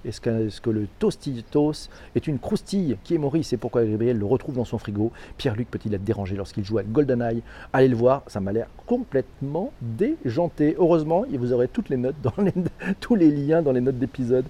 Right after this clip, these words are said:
Vous en avez trop de choix. Partir un jour. Partir un jour. C'est Sophie qui nous propose Partir un jour. C'est un podcast voyage mensuel dans lequel on parle d'une destination, des préparatifs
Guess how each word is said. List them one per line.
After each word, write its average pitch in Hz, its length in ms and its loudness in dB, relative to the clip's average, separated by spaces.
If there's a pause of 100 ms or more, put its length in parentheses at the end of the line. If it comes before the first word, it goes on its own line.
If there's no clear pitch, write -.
(240)
Vous 117 80 0
en 127 80 6
avez 120 260 6 (160)
trop 185 100 2
de 165 60 4
choix. 170 220 2
Partir 196 340 -2
un 185 80 2
jour. 233 260 0 (680)
Partir - 320 -6
un 90 120 -4
jour. 101 240 -4 (340)
C'est 117 120 -8
Sophie 120 300 -2
qui - 120 -8
nous 98 80 -2
propose 104 320 -4
Partir 101 340 -6
un 90 100 -4
jour. 104 220 -8
C'est 98 760 -4
un 107 120 -4
podcast 131 560 -4
voyage 131 480 -2
mensuel 117 380 -4
dans 110 140 -2
lequel 113 240 -4
on 104 80 -4
parle 135 240 -2
d'une 110 120 -2
destination, 151 500 -6
des 135 100 -2
préparatifs 127 600 -6